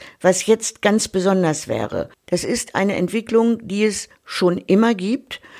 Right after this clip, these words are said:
Branchen erleben Aufs und Abs, Unternehmen erleben Aufs und Abs. Es wird etwas erfunden, es verändert sich was, es verändern sich gesetzliche Regelungen, politische Entscheidungen. Und damit muss ein Unternehmen immer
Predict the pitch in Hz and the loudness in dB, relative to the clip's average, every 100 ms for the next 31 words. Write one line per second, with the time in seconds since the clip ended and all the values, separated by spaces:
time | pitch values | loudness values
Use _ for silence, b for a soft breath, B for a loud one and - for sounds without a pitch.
0 | B - 170 196 226 220 233 226 - 190 | B -4 0 2 2 2 2 2 2 0
1 | 196 196 190 - 185 233 - 247 - 208 | 0 0 -2 -2 -2 0 -2 -2 0 -2
2 | - - - 196 196 185 208 226 - 196 | -4 -8 -2 0 0 0 0 0 0 0
3 | 202 190 196 - 208 - 214 233 180 190 | 0 -2 -4 -2 -4 -2 -2 2 2 0
4 | - B B B B 175 175 190 185 - | -4 B B B B -4 0 0 2 0
5 | 170 160 160 156 - 277 285 277 269 269 | 0 0 -2 -4 0 2 2 2 2 2
6 | 254 170 - 190 - 254 240 240 226 - | 2 0 0 -2 2 0 0 -2 -4 0
7 | 208 220 - - - - 139 135 139 - | 0 0 -4 -6 -4 -2 -2 -2 -6 -12
8 | - 123 117 - 190 180 214 269 233 247 | -8 -6 -8 -6 -6 -4 -4 -4 -4 -2
9 | 254 240 233 220 - 165 180 165 175 160 | 0 2 0 -4 -6 -6 -4 0 0 0
10 | B 180 220 226 226 233 233 226 226 B | B 0 4 4 6 6 6 2 0 B
11 | B B 220 214 - 214 214 196 202 - | B B 0 0 0 -2 -2 -2 -4 -4
12 | - 196 190 180 165 190 214 - 175 | -4 -4 0 0 0 -2 -2 0 0